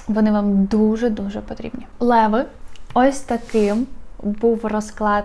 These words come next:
на літо двадцять двадцять чотири для вас. Я бажаю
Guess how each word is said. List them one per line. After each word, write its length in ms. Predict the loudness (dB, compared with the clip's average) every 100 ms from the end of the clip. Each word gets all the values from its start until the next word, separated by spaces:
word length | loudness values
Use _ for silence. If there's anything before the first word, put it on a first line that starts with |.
| -2
на 140 | 0
літо 340 | 2 0 0 -4
двадцять 440 | -2 -4 -4 -8
двадцять 380 | -4 -6 -6 -12
чотири 600 | -12 -12 -8 -8 -6 -6 -8 -14 -12 -2
для 240 | 0 0
вас. 280 | 0 0 0 -4 -10 -12 -14 -14 -10 -4
Я 160 | -2
бажаю 880 | -2 -4 -2 -2 0 0 0 -2 -4